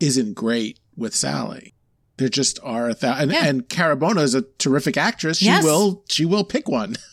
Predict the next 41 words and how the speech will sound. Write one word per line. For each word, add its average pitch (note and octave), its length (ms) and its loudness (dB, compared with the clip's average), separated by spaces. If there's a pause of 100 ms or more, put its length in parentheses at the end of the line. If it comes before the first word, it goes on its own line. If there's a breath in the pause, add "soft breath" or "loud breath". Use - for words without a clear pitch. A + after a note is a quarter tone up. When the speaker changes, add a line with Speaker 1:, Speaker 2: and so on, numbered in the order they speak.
(140)
Speaker 2:
Yes. D4+ 280 2
Speaker 1:
You E3 80 -2
know? D3 240 0 (180)
Speaker 2:
Yeah, F4 80 4
no, F4 180 6
this A#3+ 160 2
was A3+ 140 4
not A3 360 6
her B3+ 120 0
fault. D#3 260 -2 (520)
Speaker 1:
No, G#3 260 2
I - 140 2
don't F3+ 280 2
think. B3 540 -2
Speaker 2:
No, E3+ 240 -2
no, D3 220 -4
no, - 140 -6
no, - 200 -12
no. - 60 -18 (280)
Speaker 1:
Uh, C#3 240 -2 (500 loud breath)
too - 120 -2
bad. G#2+ 380 -2 (280)
Too, G#3+ 120 4
Speaker 2:
Yeah. G#3+ 260 4
Speaker 1:
it F#3 100 4
stood G3+ 240 0
out. A2 260 -2
It E3+ 100 -6
stood D#3+ 200 0
out A#2+ 140 -2
a G#2 60 -8
lot. F#2 340 -14 (220)
Speaker 2:
No, A3 160 4
I, E3+ 80 4
I D#3+ 160 -2
agree. F3 480 -2
It, C#4 200 0
you D#4 200 -4
know, G#4 100 4
and E4+ 100 4
even, G4 240 0